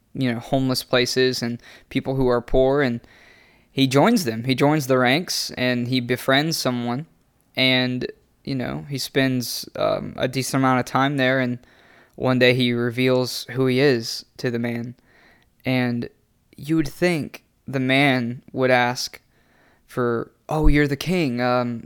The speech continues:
give me money, give me land, give me this. You have the power." And that's not what he asked. He said,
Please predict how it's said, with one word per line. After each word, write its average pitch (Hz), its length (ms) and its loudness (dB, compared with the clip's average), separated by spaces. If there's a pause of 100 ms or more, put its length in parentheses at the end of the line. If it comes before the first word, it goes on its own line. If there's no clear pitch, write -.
(180)
give 143 180 -2
me 151 120 2
money, 151 400 2
give 131 180 0
me 135 160 0
land, 127 600 0
give 131 220 0
me 127 340 -2 (380)
this. 131 420 2
You 127 100 2
have 123 180 4
the 123 80 -6
power." 123 600 2 (1000)
And 123 420 0 (920)
that's 139 200 -4
not 180 180 -2
what 214 120 2
he 151 100 4
asked. 160 480 -2 (1700)
He 160 180 -2
said, 120 440 0